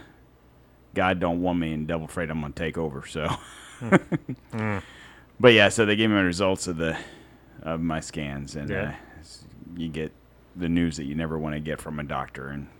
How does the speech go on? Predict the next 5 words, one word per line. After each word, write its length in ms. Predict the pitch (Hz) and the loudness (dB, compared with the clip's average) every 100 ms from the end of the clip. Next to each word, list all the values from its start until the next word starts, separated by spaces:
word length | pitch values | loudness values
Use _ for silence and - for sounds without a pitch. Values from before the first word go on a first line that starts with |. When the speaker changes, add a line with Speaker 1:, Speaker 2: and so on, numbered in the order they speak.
| - - _ _ _ _ - - - - - - | -20 -20 _ _ _ _ -20 -20 -20 -20 -20 -14
Speaker 1:
yeah, 160 | 64 60 - | -12 -12 -14
they, 200 | 73 71 | -12 -12
they 280 | 57 71 71 | -12 -12 -12
found 460 | - 69 67 67 - - - - | -12 -12 -10 -12 -14 -20 -20 -20
shrinkage. 540 | - 71 64 64 - | -12 -12 -12 -16 -18